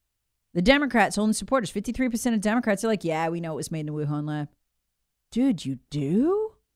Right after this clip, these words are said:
How'd you figure that out? Your media's totally controlled. They do nothing but lie to you on a loop. But they figured it out. Do you know how that scares them?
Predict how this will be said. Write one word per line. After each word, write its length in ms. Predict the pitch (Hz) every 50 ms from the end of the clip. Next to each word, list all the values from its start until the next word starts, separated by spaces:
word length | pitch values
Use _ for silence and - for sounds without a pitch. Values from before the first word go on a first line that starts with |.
| _ _ _ _ _ _ _ _ _ _ _ _ _ _ _ -
How'd 280 | - - 381 466 -
you 80 | - 466
figure 300 | - - - 480 440 466 466
that 500 | 466 494 494 523 508 508 480 427 403 381
out? 220 | 320 214 - - - _ _ _ _ _ _ _ _ _ _ _ _ _ _ -
Your 180 | 370 494 466
media's 340 | 302 247 226 233 277 294 -
totally 280 | - 302 294 302 320 294
controlled. 460 | - 320 - 349 403 508 508 440 254
They 80 | 190
do 140 | 202 226 285
nothing 240 | 302 302 294 302 277
but 120 | 294 294
lie 200 | 262 220 208 254
to 80 | 339 440
you 100 | 427 277
on 80 | 202 175
a 60 | 165
loop. 400 | 190 254 349 415 392 381 - - - _ _ _ _ _ _ _ _ _ _ _ _ _
But 80 | - 233
they 80 | 285
figured 260 | 254 - 294 262 262 262
it 80 | 247
out. 280 | 262 277 311 330 226 180 - _ _ _ _ _ _ _ _ _ _ _ _ _ _ _ _ _ _ _ _ _ _ _ _ _ _ _ _ _ _ _ -
Do 140 | 170 - 226
you 60 | 269
know 100 | 339 453
how 200 | 392 440 494 466
that 220 | 285 185 - -
scares 760 | - - - - - - - - 131 113 101 - 196 254 254 -
them? 480 | - 311 330 359 381 392 381 370 -